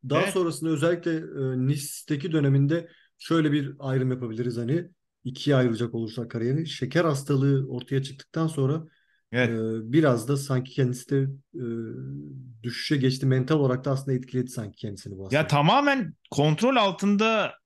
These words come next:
Speaker 2: e, şeyi geldikten sonra, o haberi geldikten sonra da toparlayamaması bence mental bir bariyer ol-, oluşturduğunu gösteriyor artık.
Speaker 1: Kesinlikle. Ya
Speaker 2: Sanki böyle
Speaker 1: istesen
Speaker 2: sahaya
Speaker 1: kolay
Speaker 2: ait
Speaker 1: değil.
Speaker 2: değilmiş gibi duruyor maçta.
Speaker 1: E, yani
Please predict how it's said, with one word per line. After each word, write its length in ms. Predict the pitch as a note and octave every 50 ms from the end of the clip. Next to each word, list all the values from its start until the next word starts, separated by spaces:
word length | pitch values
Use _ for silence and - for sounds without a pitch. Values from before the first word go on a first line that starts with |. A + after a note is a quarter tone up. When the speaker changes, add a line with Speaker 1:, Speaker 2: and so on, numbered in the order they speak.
| -
Speaker 2:
e, 640 | B2 C3 C3 C3 B2+ B2+ B2 B2 B2 B2 A#2+ A#2+ A2+ A2+
şeyi 300 | - - D3+ E3 F#3 F3+
geldikten 540 | D#3+ D#3+ D#3 D#3+ D#3+ E3+ E3+ - G3+ G3+ G3+
sonra, 340 | F#3 F#3+ D#3+ C3+ A#2+ A2+ A2+
o 380 | B2 B2 A#2+ A#2+ G#2+ - - _ _
haberi 540 | - - - _ - - A#2+ A#2 D3+ D3+ D#3+
geldikten 600 | C#3+ D3 D3 D3 D3 D3+ D#3 - - G3+ G#3 G#3+ G3+
sonra 640 | - - - - - D3 D#3 D#3+ E3 E3 F#3 G#3+ G3+
da 120 | G#3 F#3+
toparlayamaması 880 | - F3 D#3+ - E3 D#3 D3+ D3 D3 D3 C#3 C#3 C3+ C3+ D3 - - G#3
bence 240 | F#3 F3+ F3 F3+ F3+
mental 460 | E3 E3 D#3+ E3 D#3+ - F3+ F#3 F3
bir 100 | E3+ D#3+
bariyer 300 | D3+ D3+ D#3 D#3+ E3+ F3
ol-, 260 | E3+ D#3 D3+ D3+ D3+ D3 -
oluşturduğunu 520 | B2+ C3 C#3 - - D#3 D3 C#3+ D#3+ D#3+
gösteriyor 400 | D#3 D3 A#2 - - A2+ G#2 G2 F#2+
artık. 60 | B2+ C3 -
Speaker 1:
Kesinlikle. 360 | C3+ C3+ B2 - - G#2+ G#2 - _ _ _ _ -
Ya 180 | C3 B2+ C#3+
Speaker 2:
Sanki 160 | C3+ C#3 D#3+
böyle 240 | - G3 G#3 G3+ F3+
Speaker 1:
istesen 20 | D#3
Speaker 2:
sahaya 460 | - - E3 D3 C#3+ D#3 D3+ D3+ D3+
Speaker 1:
kolay 140 | D#3 C#3+ C#3+
Speaker 2:
ait 100 | C#3+ C3
Speaker 1:
değil. 100 | A#2+ B2
Speaker 2:
değilmiş 420 | E3 F3 G3 G3 F#3+ F3 - -
gibi 420 | - C#3 A#2+ A2+ A#2+ A2 G2 F#2 G2+ A2+
duruyor 300 | A#2 A2 A2 G#2+ G2 F#2
maçta. 380 | G2 G2 F#2+ - - - F2+ F2+ - _ _ _ _ _ _ _ _ _ -
Speaker 1:
E, 40 | - B2+
yani 480 | B2+ B2 B2 B2 A#2+ C3+ B2+ B2 C3